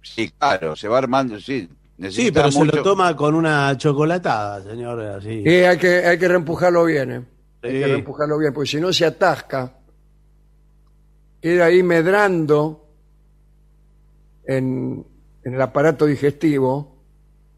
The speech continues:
Speaker 3: y usted no lo digera o digiere.
Speaker 2: Sí.
Speaker 1: <laughs> Sí, sí. Eh, una bebida cola también puede servir para,
Speaker 3: También,
Speaker 1: para
Speaker 3: sí.
Speaker 1: empujar.
Speaker 3: Es bueno,
Speaker 2: Sí.
Speaker 3: doctor, es bueno.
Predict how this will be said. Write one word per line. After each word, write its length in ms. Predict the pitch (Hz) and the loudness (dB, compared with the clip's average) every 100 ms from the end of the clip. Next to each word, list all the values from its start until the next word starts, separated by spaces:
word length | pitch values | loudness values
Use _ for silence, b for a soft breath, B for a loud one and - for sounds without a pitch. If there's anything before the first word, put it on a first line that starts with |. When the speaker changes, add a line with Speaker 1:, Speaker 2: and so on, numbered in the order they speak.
| _ _ _ _ - - | _ _ _ _ -20 -4
Speaker 3:
y 180 | 147 151 | 2 2
usted 480 | 143 190 190 196 | 2 4 4 6
no 200 | 180 180 | 4 2
lo 140 | 196 196 | 4 4
digera 480 | 170 - 185 190 170 | 4 2 2 4 4
o 40 | |
digiere. 640 | 151 139 185 147 120 107 - _ _ _ _ _ _ _ _ _ _ _ _ _ | 2 0 2 2 0 -8 -12 _ _ _ _ _ _ _ _ _ _ _ _ _
Speaker 2:
Sí. 500 | - 160 151 131 135 - 127 - | -6 -2 0 0 -2 -2 -4 -6
Speaker 1:
<laughs> 180 | 110 - B B B B _ | -12 -12 B B B B _
Sí, 360 | - - 110 107 | -20 -8 -6 -6
sí. 340 | - 107 87 - b b | -8 -8 -10 -12 b b
Eh, 160 | - 117 | -6 -2
una 260 | 135 147 151 | 0 2 2
bebida 480 | 151 156 156 139 | 2 2 0 0
cola 420 | - 170 151 123 117 | 2 4 4 4 2
también 360 | 120 113 120 | 2 0 0
puede 240 | 120 120 110 | 0 0 0
servir 500 | 110 107 113 113 104 | -2 -2 2 2 0
para, 560 | 98 95 90 87 78 - _ _ - | -2 -2 -2 -2 -6 -12 _ _ -6
Speaker 3:
También, 380 | 151 156 165 | -2 0 0
Speaker 1:
para 140 | 139 98 | 0 -2
Speaker 3:
sí. 100 | 139 | -4
Speaker 1:
empujar. 340 | 127 110 98 - _ | -4 -2 -2 -6 _
Speaker 3:
Es 160 | 220 240 | -4 -2
bueno, 300 | 269 311 269 | 0 2 4
Speaker 2:
Sí. 160 | 185 151 | 4 2
Speaker 3:
doctor, 520 | 110 208 208 - - - | 0 0 0 -4 -16 -10
es 120 | 175 165 | -6 -2
bueno. 240 | 190 190 | -2 -4